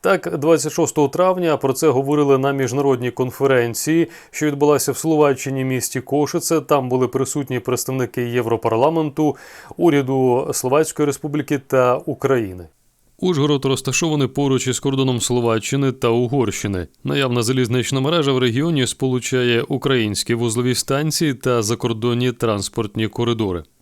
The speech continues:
Для налагодження якісного сполучення пропонується реалізувати проект з будівництва європейської залізниці від станції ЧОП до Ужгорода.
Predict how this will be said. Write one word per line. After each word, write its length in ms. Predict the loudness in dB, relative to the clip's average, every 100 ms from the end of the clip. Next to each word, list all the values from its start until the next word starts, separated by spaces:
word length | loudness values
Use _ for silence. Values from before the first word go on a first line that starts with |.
| -20 -18 -16 -8 -8
Для 240 | -2 0 2
налагодження 600 | 2 2 0 0 -2 0
якісного 580 | 0 0 -2 -2 -2
сполучення 600 | -2 -4 -2 -2 -2 -2
пропонується 880 | -2 -2 -2 0 0 0 0 0 0 0
реалізувати 720 | 0 0 0 0 0 -2 -4
проект 500 | -2 0 0 -4 -6
з 100 | -6
будівництва 800 | -4 -2 -2 -2 -4 -4 -4 -2
європейської 760 | -2 -2 -2 -2 -4 -2 -2
залізниці 680 | -2 0 -2 0 -2 -2 -2
від 160 | -2 -2
станції 580 | -2 -4 -2 -2 -2
ЧОП 340 | -2 -2 -2 -4 -6
до 160 | -2
Ужгорода. 540 | 0 -2 -2 -4 -4